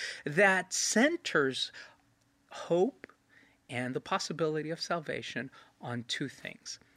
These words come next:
on the goodness and how great a piece of news it is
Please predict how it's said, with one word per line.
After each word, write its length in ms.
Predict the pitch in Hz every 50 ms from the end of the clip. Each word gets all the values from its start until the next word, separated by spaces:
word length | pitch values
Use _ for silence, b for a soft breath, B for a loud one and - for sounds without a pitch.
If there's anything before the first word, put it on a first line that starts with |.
| B - -
on 160 | 147 135 143
the 100 | 139 143
goodness 880 | 131 127 - 156 170 175 - 190 185 208 240 247 - - - - - b b b b b b b b -
and 160 | 143 131 127
how 320 | - - 156 143 143 135 120 _ _ _ _
great 560 | - - 131 135 156 165 175 202 208 - - - - - 143 - - - - _ -
a 80 | - 123 - -
piece 400 | - - 185 180 180 - - -
of 200 | - 165 131 127
news 480 | 131 131 135 139 151 165 175 175 -
it 100 | 190 170
is 240 | 143 127 139 - B